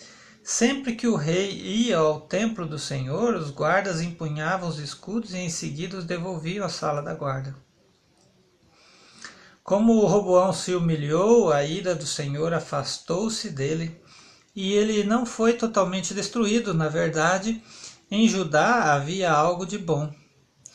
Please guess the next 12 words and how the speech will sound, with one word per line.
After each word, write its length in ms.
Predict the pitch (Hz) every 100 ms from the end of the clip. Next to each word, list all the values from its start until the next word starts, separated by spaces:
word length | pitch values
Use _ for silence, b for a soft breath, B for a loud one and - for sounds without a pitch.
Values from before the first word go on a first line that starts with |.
| B B B B
O 60 | 208
rei 240 | 156 226
Roboão 480 | 214 226 208 202 226
firmou-se 720 | - 226 185 185 233 233 -
no 140 | 196 -
poder 520 | 214 196 156 196 208
em 120 | 175
Jerusalém 560 | 170 160 156 156 175 208
e 40 |
continuou 440 | 208 190 190 185
a 60 | 202
reinar. 520 | 226 233 165 156 160